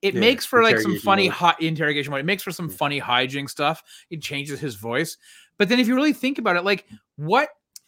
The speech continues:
Speaker 1: and maybe I'm not articulating myself, but what you see him doing as Spider-Man without the aid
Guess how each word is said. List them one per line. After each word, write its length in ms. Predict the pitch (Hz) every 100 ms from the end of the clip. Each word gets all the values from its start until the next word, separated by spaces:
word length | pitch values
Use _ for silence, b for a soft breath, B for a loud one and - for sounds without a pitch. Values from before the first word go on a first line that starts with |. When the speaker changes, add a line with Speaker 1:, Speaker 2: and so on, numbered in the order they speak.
| _ _ _ _ -
Speaker 1:
and 80 | 170
maybe 140 | 208
I'm 100 | 277
not 120 | 247 208
articulating 420 | 175 196 196 190
myself, 360 | 147 131 117
but 100 | 117
what 380 | 117 135 185 220
you 200 | 196 214
see 400 | 180 - - 196
him 320 | 196 190 170
doing 440 | 127 151 156 175 170 -
as 380 | 131 156 220 226
Spider-Man 760 | - - 165 165 131 120 120 117
without 580 | 117 - 147 202 214
the 220 | - 208 -
aid 500 | 123 120 127 147 151